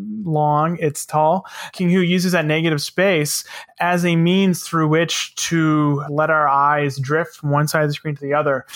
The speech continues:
to essentially make a, a visually noisy scene. There's, like, ten people at this table to give it form. I think that the scene would have been very different if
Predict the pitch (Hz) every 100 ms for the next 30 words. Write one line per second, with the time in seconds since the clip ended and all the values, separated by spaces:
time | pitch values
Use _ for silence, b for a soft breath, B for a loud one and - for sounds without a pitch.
0 | B - - 160 147 170 165 165 156 156
1 | 160 160 147 143 165 185 190 202 226 _
2 | _ _ - 170 147 185 180 185 175 147
3 | 156 175 180 156 156 160 202 185 165 147
4 | 160 165 160 170 185 185 190 196 202 B
5 | B 185 - 170 175 165 - 165 170 139
6 | 123 - - 156 170 160 165 151 151 -
7 | 170 165 156 147 - - 147 156 151 170
8 | 165 165 156 147